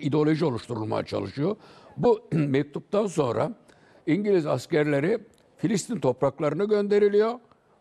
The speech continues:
Bu da yetinmiyor. O tarihten sonra bir, e, Filistin'i kurtarma planı adı altında fon kuruluyor. Bu fonun, bu fonu da kraliçenin desteklediği, İngiliz kraliçesini de, Victoria'nın <laughs> desteklediği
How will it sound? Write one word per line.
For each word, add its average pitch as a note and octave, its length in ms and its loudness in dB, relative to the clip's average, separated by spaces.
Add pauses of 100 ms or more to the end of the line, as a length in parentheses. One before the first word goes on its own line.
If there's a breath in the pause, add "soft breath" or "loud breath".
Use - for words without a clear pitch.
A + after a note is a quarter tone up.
Bu D#3+ 80 -6
da F#3+ 100 2
yetinmiyor. E3 600 2 (640)
O E3 120 0
tarihten D3+ 520 0
sonra C#3 460 -2 (520 soft breath)
bir, F3 400 0
e, C3 560 0
Filistin'i F3 640 0 (480 soft breath)
kurtarma E3 720 -2 (340)
planı C#3 340 0
adı C#3 220 0
altında C#3 420 -2
fon D#3 380 0 (180)
kuruluyor. A#2 500 -2 (400 loud breath)
Bu F#3+ 140 0
fonun, C3+ 540 -4 (100)
bu D#3+ 160 -4
fonu D#3+ 340 0
da A3 240 0 (340 soft breath)
kraliçenin C3+ 680 -2
desteklediği, C3 640 -2
İngiliz C#3+ 280 -2
kraliçesini A#2+ 720 -4
de, B2 60 -2
Victoria'nın C#3+ 720 -2
<laughs> - 20 -4
desteklediği B2+ 720 -2